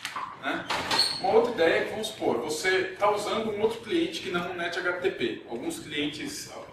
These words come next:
tem algumas bibliotecas que meio que te ajudam a fazer request de A P I e,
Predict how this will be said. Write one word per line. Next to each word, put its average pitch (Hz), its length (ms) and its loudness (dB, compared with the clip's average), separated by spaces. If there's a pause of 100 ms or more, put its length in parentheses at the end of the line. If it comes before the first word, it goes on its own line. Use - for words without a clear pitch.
(120)
tem 165 100 -6
algumas 165 300 -6
bibliotecas - 680 0
que - 140 -6
meio 180 240 2
que - 320 -8 (340)
te 196 100 2
ajudam 196 540 2
a 160 100 6
fazer 170 280 2
request 156 500 2
de 151 100 2
A 147 40 4
P 147 140 2
I 131 320 0 (420)
e, 151 420 -4